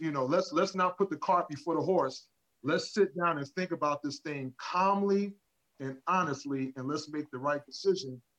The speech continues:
that is gonna be healthy and wise for all student athletes and students on campus. Because if, if you,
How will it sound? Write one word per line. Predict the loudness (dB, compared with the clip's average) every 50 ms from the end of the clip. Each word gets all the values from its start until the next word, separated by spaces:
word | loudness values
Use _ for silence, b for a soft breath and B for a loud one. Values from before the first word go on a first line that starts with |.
| _ -6
that | -4 -2 -2
is | -4 -2
gonna | -4 -4 -4 -4
be | -4 -6 -6 -8 -6 -2
healthy | 0 0 0 0 0 -2 -4 -4 -4
and | -6 -2 0
wise | 2 2 2 2 0 -4 -6 -8 -10 -12 -16 _ _ _
for | -8 -6 -4
all | -2 0 -2 -2
student | -2 -4 -4 -4 -2 -4
athletes | -4 -6 -6 -6 -6 -6 -6 -6 -6 -2 0
and | 2 4 4 2
students | 2 0 0 2 2 2 0 0
on | 0 0 0 0
campus. | -2 -2 -2 -2 -2 -4 -6 _ -20 -20 _ _ _ _ _ _ _ _ _ _ _ _
Because | -8 -2 0 2 4 4 4 2 2 2
if, | 0 2 2 0
if | -2 -2 -2
you, | -6